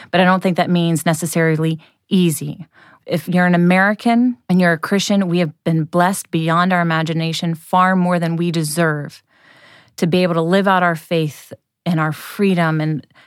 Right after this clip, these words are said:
to raise our families according to the way we believe, to never face a day of, like, persecution like we've seen. Now, some families in recent years, um, have seen persecution come against their faith when they don't stand with the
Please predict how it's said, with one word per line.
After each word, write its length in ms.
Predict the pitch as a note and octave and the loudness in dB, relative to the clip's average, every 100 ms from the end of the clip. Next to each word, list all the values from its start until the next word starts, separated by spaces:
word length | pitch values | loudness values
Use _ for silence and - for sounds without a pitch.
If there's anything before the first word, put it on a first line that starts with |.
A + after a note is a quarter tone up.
| _ | _
to 120 | - | -4
raise 260 | E3 F#3 G3 | 0 2 4
our 140 | F#3+ | 2
families 480 | F3 F#3 F3 F3 E3 | 2 0 2 2 2
according 440 | D#3+ - E3 E3 D#3 | -2 -2 0 0 0
to 120 | E3+ | 0
the 80 | E3 | 0
way 180 | D#3+ | 0
we 160 | D#3 D#3+ | 2 0
believe, 640 | D#3 D#3 D#3 D#3 D3+ D3+ - _ - - _ _ _ | 0 -2 0 -2 -2 -4 -10 _ -20 -20 _ _ _
to 120 | - E3+ | -4 0
never 380 | F3 F#3 F#3+ | 2 2 2
face 300 | F3+ F#3+ F3 | 0 0 -2
a 60 | F3+ | -2
day 180 | E3+ E3+ | 0 0
of, 140 | D#3 | 0
like, 180 | D#3+ D#3 | -2 -4
persecution 720 | - E3+ E3+ - E3+ D#3 D#3+ | -2 -2 -2 -4 -2 -2 -2
like 180 | D#3 D3+ | -2 0
we've 160 | D#3+ D#3 | -4 -6
seen. 320 | - D#3+ D3+ | -4 -2 0
Now, 100 | D#3 | -2
some 340 | D3+ F#3+ F#3 | -2 0 0
families 420 | F#3+ F3 F3 F3 E3 | 0 -2 -2 -2 -2
in 120 | D#3+ | -2
recent 520 | E3+ F3 - E3+ - | -2 -2 -2 -4 -4
years, 440 | F3 E3 E3 E3+ - - - - _ _ D#3 | -4 0 0 -2 -8 -20 -20 -20 _ _ -2
um, 420 | D#3 D3+ D3+ D#3+ - | 0 0 -2 -8 -6
have 240 | E3+ A#3 | -2 -2
seen 220 | - F3 | 0 0
persecution 680 | E3 E3 D#3+ D#3 D#3+ D3+ D#3 | 0 -2 -4 -6 -6 -2 -4
come 180 | D#3 F3 | 0 0
against 220 | E3 D#3+ | 0 -2
their 120 | F3 | -4
faith 360 | D#3+ F3 D#3+ D#3 | -2 -2 -2 -2
when 120 | D#3+ | -2
they 100 | D#3+ | 0
don't 220 | D#3+ D#3+ | 0 -2
stand 500 | - - E3 E3 D#3+ _ _ - - _ | -4 -4 0 0 -2 _ _ -20 -20 _
with 220 | E3 D#3+ - | -4 -4 0
the 320 | E3 D3 | 0 0